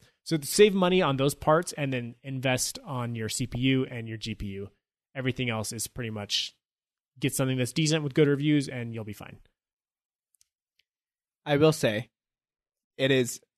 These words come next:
Speaker 2: essential at this point to have an S S D. There is no reason
Speaker 1: Yes.
Speaker 2: to not have one.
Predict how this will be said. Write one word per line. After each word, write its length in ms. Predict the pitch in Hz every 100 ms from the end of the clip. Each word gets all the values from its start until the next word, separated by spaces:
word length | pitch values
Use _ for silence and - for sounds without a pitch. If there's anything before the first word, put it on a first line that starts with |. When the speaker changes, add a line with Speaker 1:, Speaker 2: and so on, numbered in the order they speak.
| -
Speaker 2:
essential 500 | 139 143 127 131 123
at 120 | 120
this 120 | 110
point 300 | - 123 -
to 40 | 127
have 140 | 120
an 100 | 113
S 140 | 107 -
S 160 | 110
D. 200 | - 98
There 180 | 101 117
is 140 | 117 120
no 160 | 127
reason 260 | 127 120 147
Speaker 1:
Yes. 380 | 135 117 - -
Speaker 2:
to 100 | 123
not 220 | 123 120
have 240 | 131 110
one. 320 | 110 104 110